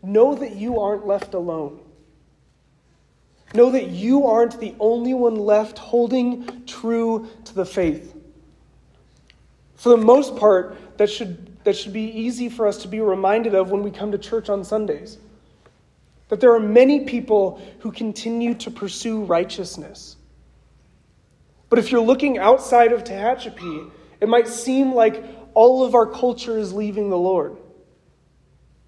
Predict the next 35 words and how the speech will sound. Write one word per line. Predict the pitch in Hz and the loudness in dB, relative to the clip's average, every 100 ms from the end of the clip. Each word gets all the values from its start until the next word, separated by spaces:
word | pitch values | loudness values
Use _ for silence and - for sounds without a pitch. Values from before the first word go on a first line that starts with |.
| _ _ _ _ _ | _ _ _ _ _
What | 226 226 | 4 4
that | 214 190 | 2 0
shows | - 277 269 | 2 4 4
us | 214 214 | -2 -8
is, | 180 | -6
one, | 185 240 214 165 175 - - _ _ _ _ _ _ _ _ _ | 0 2 2 -2 -8 -14 -20 _ _ _ _ _ _ _ _ _
we | 214 | -10
cannot | - 226 226 | -6 0 0
depend | 220 - - 240 226 | 0 -8 -4 -2 0
upon | 185 - 202 196 190 180 - - | -2 -2 0 0 -2 -8 -14 -6
our | 180 | -6
culture, | - 226 226 226 196 | 0 0 0 0 0
our | 175 | 0
government, | 180 202 220 220 214 | 2 2 2 -2 -2
or | 202 190 | -2 -2
anything | 214 214 226 214 | -2 -4 -6 -8
to | 208 | -8
continue | 180 208 196 - 240 240 233 | -12 -10 -8 -4 -2 2 4
on | 226 220 | 4 4
in | 208 | 2
whatever | 202 208 208 | 2 2 2
seemed | 208 - 240 247 233 | -2 -4 -4 -4 0
like | 214 208 | 0 -2
a | 190 | -6
Christian | - 185 - 185 | -10 -10 -10 -10
path. | 190 170 151 - - - - - _ _ | -4 -4 -4 -12 -20 -20 -20 -20 _ _
But | 202 - | 0 2
two, | - - 294 208 147 160 - - - _ _ _ _ _ _ _ _ _ _ _ _ _ - | -2 0 0 2 -2 -6 -12 -20 -20 _ _ _ _ _ _ _ _ _ _ _ _ _ 2
that | 214 | 2
we | 226 | 2
must | 208 196 208 226 - - | -2 2 2 2 -6 -16
continue | - 226 208 - 233 220 208 190 | -10 -10 -6 -4 -2 0 0 0
to | 208 | -4
trust | - - 202 190 - | -6 0 2 0 -2
God. | 185 185 165 185 | 2 2 0 -6